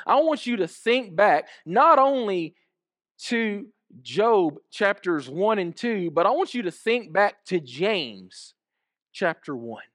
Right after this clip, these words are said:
and what we just read about how God is not the source of trials and temptations, but how he allows them to happen. Not only that, when we go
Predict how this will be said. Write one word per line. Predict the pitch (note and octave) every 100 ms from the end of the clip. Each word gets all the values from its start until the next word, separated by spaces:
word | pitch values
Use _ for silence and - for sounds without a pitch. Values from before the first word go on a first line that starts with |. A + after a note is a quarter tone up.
| _ _ _ _ - F3
and | C#3 E3
what | G#3 G#3
we | F#3+
just | D3 F#3 F3
read | C#3 C#3 A2+ G2 _ _ _ _ -
about | D#3+ F3 G3
how | - A#3 A#3
God | F#3 A#3 D4 C4+
is | G3+
not | G3 A3 G#3+
the | F3+
source | - C#4 D4 F#3
of |
trials | - F#3+ F3 E3
and | E3
temptations, | D#3+ D#3+ F#3+ F3+ F#3 F#3 - -
but | E3+
how | F3 G#3
he | F#3 G3+
allows | F#3+ F3 F3+ G#3+ A3 F#3
them | G3+
to | F#3+ E3+
happen. | F#3+ G3 C3+ B2 - - -
Not | A3+ C4
only | B3 G#3
that, | A#3 A3
when | G3+ G#3
we | G3
go | A3 B3 A#3+